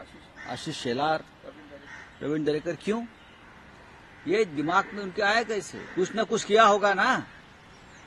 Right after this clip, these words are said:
बिना वजह कोई किसी को arrest करता है क्या? सबसे पहले फडणवीस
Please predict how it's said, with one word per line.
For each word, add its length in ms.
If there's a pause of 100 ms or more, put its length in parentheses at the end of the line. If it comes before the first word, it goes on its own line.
(1120)
बिना 200
वजह 260
कोई 160
किसी 220
को 100
arrest 280
करता 260
है 100
क्या? 260 (1200)
सबसे 340
पहले 420 (260)
फडणवीस 560